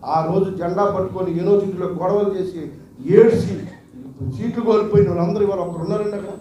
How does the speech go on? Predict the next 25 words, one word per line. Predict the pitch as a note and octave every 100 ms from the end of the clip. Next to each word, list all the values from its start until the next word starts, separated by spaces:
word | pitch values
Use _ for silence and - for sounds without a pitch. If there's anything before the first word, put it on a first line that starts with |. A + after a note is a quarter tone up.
| - - - - - - -
మొత్తాన్ని | F3 - - A3+ G#3 -
చంపేశారు. | F#3 G3+ A3 - E3+ - - - D3
ఒక | D#3+
నలుగురిని | D#3 E3 E3+ E3+
పెట్టి, | F3+ F#3+ C#4 - - - C3
"ఏం | F3 F3+
మాట్లాడుతున్నారు | F#3+ F#3+ F#3 F#3+ F#3+
నా | F3+ F3 E3+
గురించి?" | E3+ F3
అని | E3+ E3+ E3+ - - A2+ C3+
ఎంక్వైరీ | F3+ G3 G3+ G#3+
చేసుకొని | G3+ A#3 B3 C4 - - C#3
వాళ్ళందరూ | D#3 D#3 E3+ F#3 F3
జీవం | E3+ D3+ G#3 B3+ B3
లేకుండా | A3+ G#3 G3+
చేశారండి | F#3 E3+ E3 E3 C#3+
ఇవాళ. | C#3 B2+ B2+ - - - - - - C#3
వైఎస్ఆర్ | F#3 F#3 G3
కాంగ్రెస్ | - F3+ F3+ F3 E3+
పార్టీ | F3 E3+ E3+ - - - C#3+
దుస్థితికి | D#3 G3+ G3+ G3+
ఏదో | F3 E3+
కారణం. | D3 F3 E3+ - - - - - - -
తలుచుకుంటే | D3+ E3+ F3 G3 G3
బాధేస్తుంది. | - F3 F#3 E3+ - -